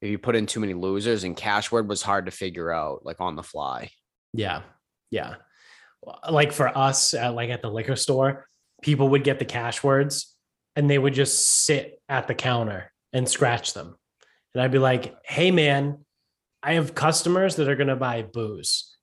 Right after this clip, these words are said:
Speaker 2: that, like, actually is what keeps this place running. Uh, so I need you to get the fuck out of the way. Uh, play your cash word over there. Like, go,"
Speaker 1: Yeah.
Speaker 2: or, or leave, just leave.
Speaker 1: Yeah.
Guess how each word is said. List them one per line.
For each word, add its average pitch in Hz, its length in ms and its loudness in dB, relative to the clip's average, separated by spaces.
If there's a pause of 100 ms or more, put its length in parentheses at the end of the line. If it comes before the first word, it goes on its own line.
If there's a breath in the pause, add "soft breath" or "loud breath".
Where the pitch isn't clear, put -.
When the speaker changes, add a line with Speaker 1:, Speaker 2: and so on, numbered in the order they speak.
Speaker 2:
that, 135 140 4
like, 127 380 2
actually 135 840 2
is 120 180 -2
what 127 200 -4
keeps 143 260 -2
this 131 180 0
place 113 300 -2
running. 131 560 0 (640 soft breath)
Uh, 117 320 0
so 151 160 4
I 147 60 6
need 151 80 4
you 147 60 2
to 151 100 2
get 156 160 2
the 143 60 0
fuck 131 280 0
out 113 120 -4
of 110 80 -6
the 107 60 -8
way. 65 220 -12 (480)
Uh, 113 200 -2
play 156 220 6
your 170 100 8
cash 151 360 4
word 139 360 4
over 135 300 0
there. 110 260 -8 (500)
Like, 107 180 -2
go," 135 220 4
Speaker 1:
Yeah. 165 80 8
Speaker 2:
or, 180 440 4
or 269 200 8
leave, 277 420 6 (120)
just - 180 2
leave. 131 360 2
Speaker 1:
Yeah. - 60 -16